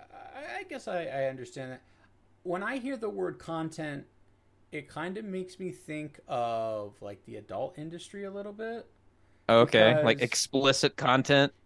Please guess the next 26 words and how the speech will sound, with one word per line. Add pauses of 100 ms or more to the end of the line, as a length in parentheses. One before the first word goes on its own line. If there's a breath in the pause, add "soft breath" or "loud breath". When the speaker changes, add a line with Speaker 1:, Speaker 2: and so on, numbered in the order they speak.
(180)
Speaker 1:
Yeah,
Speaker 2:
Or,
Speaker 1:
it's
Speaker 2:
like,
Speaker 1:
like
explicit
Speaker 2:
parental
Speaker 1:
content, (140)
but
Speaker 2:
advisory?
Speaker 1:
also, (400)
um,
I
was
on (500)
Twitter
back
in
the
day,
and
one
of
the
stars (180)
messaged